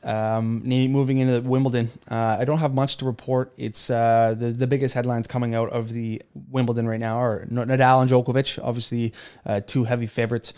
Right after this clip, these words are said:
on the men's side, are still moving and grooving. All Canadians have been eliminated, and Swiatek, she put on an absolute clinic. She was on a huge streak, is now done. She was beat out in the third round.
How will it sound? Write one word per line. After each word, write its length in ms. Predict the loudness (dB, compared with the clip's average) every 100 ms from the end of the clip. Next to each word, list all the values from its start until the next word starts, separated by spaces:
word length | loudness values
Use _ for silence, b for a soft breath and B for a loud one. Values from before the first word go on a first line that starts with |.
| B B
on 80 | -2
the 60 |
men's 200 | 2 2
side, 200 | 4 4
are 60 | 4
still 280 | 0 2 4
moving 240 | 4 2
and 80 | 0
grooving. 280 | 0 0 0 -2
All 180 | -4 -2
Canadians 580 | 0 0 2 0 0
have 300 | 0 0 0 -2
been 160 | -2 0
eliminated, 540 | 2 2 2 0 -6 B B B
and 260 | -2 0 0
Swiatek, 640 | 2 4 4 2 0 -10 b b b b b
she 160 | -2 4
put 160 | 4
on 100 | 4
an 200 | 4 0
absolute 500 | 2 0 2 2 2
clinic. 300 | 2 2 4
She 100 | 2
was 120 | 2
on 120 | 4 2
a 20 |
huge 440 | 0 0 2 2
streak, 380 | 0 0 0 0
is 220 | -2 0
now 540 | 2 4 4 4 2 -2 _ _ -10 0
done. 320 | 2 4 2
She 160 | 0
was 140 | -2 0
beat 220 | 2 4
out 160 | 4 2
in 60 |
the 40 | -6
third 300 | -4 -2 0
round. 440 | 2 2 2